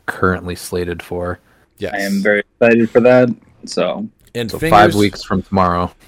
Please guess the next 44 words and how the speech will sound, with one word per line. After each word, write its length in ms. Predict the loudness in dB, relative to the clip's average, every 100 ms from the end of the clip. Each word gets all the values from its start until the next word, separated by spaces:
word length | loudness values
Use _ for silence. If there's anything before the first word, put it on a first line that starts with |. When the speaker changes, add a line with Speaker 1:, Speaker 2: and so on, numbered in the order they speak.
| -8
Speaker 2:
and 160 | -8 -6
fingers 480 | -2 -2 0 0
Speaker 1:
Well 100 | 2
Speaker 2:
crossed 640 | 2 4 2 -2 -12 -18 -10
that 160 | -10
I 180 | -6 -4
will 140 | -2 -4
be 160 | -6 -4
getting 460 | -4 -4 -6 -10 -12
a 280 | -10 -8 -8
brick 420 | -10 -12 -12 -12
of 160 | -14 -14
Avengers 400 | -12 -10 -10 -12
Forever 480 | -10 -8 -6 -6 -8
to 180 | -10 -14
do 340 | -10 -8 -10 -10
a 420 | -12 -10 -12 -12
review 460 | -14 -16 -12 -10 -10
before 360 | -14 -16 -16
the 100 | -14
set 320 | -14 -14 -14
is 240 | -14 -16 -16
dropped. 600 | -16 -16 -18 -20 -20 -20 -18
Um, 360 | -16 -16 -16 -14
I 100 | -14
have 120 | -14
been 140 | -18
in 80 | -18
contact 480 | -16 -16 -14 -16 -16
with 180 | -16 -8
WizKids. 760 | -6 -6 -4 -2 -2 -6 -18 _ _ _ _ _
Um, 540 | -12 -10 -10 -12 -14 -18 _ _ _
I 160 | -12 -10
know 540 | -6 -6 -4 -2 -4
that 400 | -6 -10 -10 -10
they 580 | -10 -8 -8 -8 -10 -12
had 200 | -12 -14
got, 460 | -12 -14 -14 -16 -16
have 280 | -14 -14 -14
gotten 260 | -14 -12 -14
a 40 |
lot 160 | -14 -16
of 100 | -18
requests 760 | -20 -12 -10 -10 -12 -16